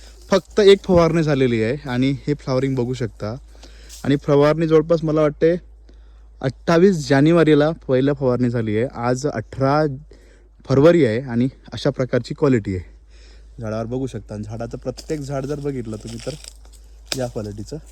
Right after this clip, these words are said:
आहे. तर शेतकरी मित्रांनो, आपली बाग जर पूर्ण पॅक झाली असेल तर हा एक चांगला ऑप्शन आपल्याकडे आहे. जर दाखवतो तुम्हाला झाड अजून एक-, एकदा, तर अशा प्रकारचं आपण कटिंग करू शकतो आणि अशा प्रकारचे दोन वर्षानंतर झाड पण बनवू शकतो.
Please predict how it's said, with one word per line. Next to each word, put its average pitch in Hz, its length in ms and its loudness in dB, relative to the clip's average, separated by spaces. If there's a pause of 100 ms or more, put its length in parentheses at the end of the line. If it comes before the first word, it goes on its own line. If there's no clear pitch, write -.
(280)
आहे. 113 180 -10 (1040)
तर - 60 -8
शेतकरी 139 340 -6
मित्रांनो, 165 480 -2 (1040)
आपली 156 220 -2
बाग 151 220 0
जर 165 140 2
पूर्ण 156 340 2
पॅक 147 280 0
झाली 147 260 2
असेल 160 380 2
तर 165 80 0
हा 147 260 -2
एक 147 100 -2
चांगला 139 360 -4
ऑप्शन 147 340 -2
आपल्याकडे 135 420 2
आहे. 139 80 0 (920)
जर 120 120 -4
दाखवतो 117 440 -6
तुम्हाला 110 320 -6
झाड 101 220 -6
अजून 107 200 -4
एक-, 101 280 -6
एकदा, 101 340 -8 (1300)
तर 170 80 8 (100)
अशा 160 180 0
प्रकारचं 160 380 2
आपण 165 180 0
कटिंग 160 360 -2
करू 156 140 -4
शकतो 147 240 -8
आणि 151 100 -6
अशा 139 200 -10
प्रकारचे 131 320 -8
दोन 131 160 -6
वर्षानंतर 117 400 -10
झाड 120 240 -10
पण 113 160 -12
बनवू 104 120 -8
शकतो. 98 300 -14